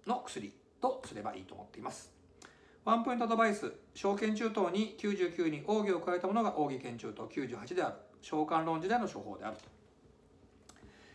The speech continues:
えー、近畿要約、ね、小観論、講義の小観論は、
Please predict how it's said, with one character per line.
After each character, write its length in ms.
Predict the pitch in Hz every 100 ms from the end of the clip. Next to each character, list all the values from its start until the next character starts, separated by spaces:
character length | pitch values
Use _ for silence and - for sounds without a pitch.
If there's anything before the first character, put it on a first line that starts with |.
| -
え 120 | 156
ー、 80 | 151
近 180 | 214 214
畿 120 | 220
要 120 | 220
約、 300 | 190 - - -
ね、 120 | - 165
小 260 | - 170
観 220 | 175 170
論、 160 | 143 -
講 260 | - 226 226
義 100 | 196
の 100 | 165
小 220 | 165 165
観 240 | 160 160 151
論 180 | 151
は、 320 | 180 233 -